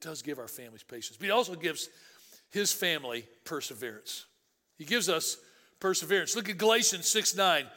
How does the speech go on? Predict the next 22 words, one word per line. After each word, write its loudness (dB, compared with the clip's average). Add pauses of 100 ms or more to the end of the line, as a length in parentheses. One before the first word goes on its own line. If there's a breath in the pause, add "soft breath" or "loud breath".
(300 loud breath)
He 2
says, 6 (520 soft breath)
boy, 4
let's 2
read 2
this 4
one -4
together. 4 (240)
This 2
is -2
important. -2
Let's 0
read -2
this 0
one -10
together. 0 (640 loud breath)
"Let 6
us 6
not 4
become 2 (260)
weary 2 (160)
in -2